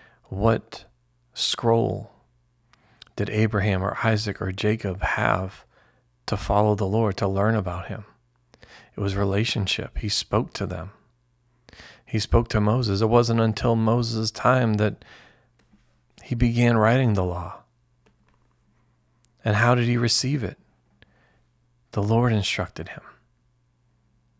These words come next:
There was so much time spent on the mountain twice, forty days and forty nights, where the Lord was teaching Moses. But that was the type of relationship that Moses wanted with the Lord.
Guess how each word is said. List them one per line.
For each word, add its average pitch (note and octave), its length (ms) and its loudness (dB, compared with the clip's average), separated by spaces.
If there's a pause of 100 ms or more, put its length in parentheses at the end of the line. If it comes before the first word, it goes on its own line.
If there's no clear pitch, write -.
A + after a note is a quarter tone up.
(800)
There A#2+ 80 -2
was A2 100 0
so - 240 0
much A#2+ 160 0
time A#2+ 280 -2
spent A#2+ 320 -2
on A2+ 140 2
the G#2+ 60 0
mountain G#2+ 340 -2
twice, - 460 -2
forty B2+ 340 0
days A#2+ 280 2
and G#2 140 -4
forty B2 300 -2
nights, - 540 -6 (520)
where - 120 -8
the F#2 80 -6
Lord A#2 340 4
was G#2+ 180 -4
teaching - 440 -4
Moses. F#2+ 500 -6
But - 160 -14
that B2 200 0
was A#2 180 0
the A2+ 80 -6
type - 260 -4
of G#2 80 -6
relationship G2+ 600 -4
that - 120 -14
Moses G#2 500 -2
wanted G2+ 400 -14 (880)
with G#2 140 -2
the F#2 100 -4
Lord. E2+ 340 -10